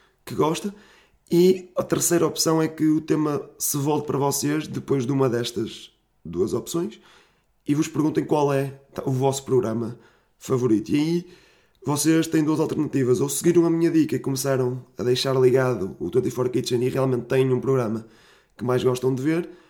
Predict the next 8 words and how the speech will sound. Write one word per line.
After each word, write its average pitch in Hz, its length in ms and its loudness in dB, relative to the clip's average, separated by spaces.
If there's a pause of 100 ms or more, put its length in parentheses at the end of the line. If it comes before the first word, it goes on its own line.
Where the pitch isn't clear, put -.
(280)
Ou, 170 420 4
se - 140 -10
não 151 100 -2
tiverem, 156 440 -2 (600)
hum, 135 520 4 (100)
eu 147 280 2
aconselho-vos 135 500 -4
um, 143 220 -2